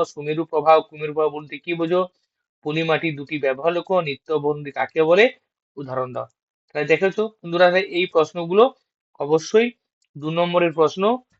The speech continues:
সুন্দরভাবে প্রশ্নগুলো অনুসরণ করবে। তারপরে এসেছি আমার তিন নম্বর প্রশ্নে, যেখানে সংক্ষিপ্ত প্রশ্নে উত্তর দাও, সাহারা মরুভূমি কোথায় অবস্থিত এবং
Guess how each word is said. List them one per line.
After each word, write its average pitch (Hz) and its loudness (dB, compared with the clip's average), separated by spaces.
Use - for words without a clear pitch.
সুন্দরভাবে 156 -2
প্রশ্নগুলো 156 -4
অনুসরণ 156 -8
করবে। 123 -6
তারপরে 170 2
এসেছি 185 -2
আমার 190 -2
তিন 185 -6
নম্বর 190 -2
প্রশ্নে, 185 0
যেখানে 185 0
সংক্ষিপ্ত 165 -6
প্রশ্নে 175 2
উত্তর 170 -6
দাও, 185 4
সাহারা 156 4
মরুভূমি 160 -4
কোথায় 151 0
অবস্থিত 165 -4
এবং 151 0